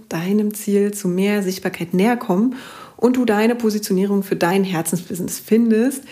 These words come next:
damit du eben dein Geschenk mit der Welt teilen kannst. Ja, sicher dir heute auf jeden Fall schon einen Platz, denn bis einunddreißigsten Januar ist dein Investment in den Kurs hundertneunundvierzig Euro statt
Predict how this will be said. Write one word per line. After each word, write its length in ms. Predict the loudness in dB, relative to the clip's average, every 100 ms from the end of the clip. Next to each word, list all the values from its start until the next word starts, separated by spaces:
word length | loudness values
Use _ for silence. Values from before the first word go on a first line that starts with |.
| -20 -4
damit 240 | 2 4 4
du 40 |
eben 220 | 2 2
dein 240 | 2 -2 -4
Geschenk 720 | -6 -6 -4 0 2 0 -2 -12 -20 _
mit 160 | 0 2
der 160 | 2
Welt 300 | 2 2 0 -6 -8
teilen 340 | -4 -2 -2
kannst. 480 | -6 -8 -8 -10 -18 _ -6
Ja, 300 | -2 0 0 -4
sicher 320 | -2 0 2
dir 160 | 2
heute 400 | 2 2 2 2
auf 140 | 0 2
jeden 160 | 0
Fall 160 | 0 -4
schon 180 | -2 -4
einen 140 | -4
Platz, 540 | -4 -2 0 -2 -4 -12 -18 -20 -20 -2 2
denn 560 | 4 4 2 2 2
bis 160 | -2 -2
einunddreißigsten 720 | 2 2 2 2 0 -4 -4
Januar 560 | 0 2 2 2 0 -2
ist 240 | -4 0
dein 120 | 0
Investment 720 | 2 0 0 -2 0 2 0
in 120 | 2 0
den 120 | 0
Kurs 460 | -2 -2 0 -2 -6 -18 -20 _ 0
hundertneunundvierzig 1160 | 2 4 2 0 0 2 2 2 -2 -2 -2 0
Euro 280 | 0 0
statt 560 | -2 -6 -8 -6 -6 -10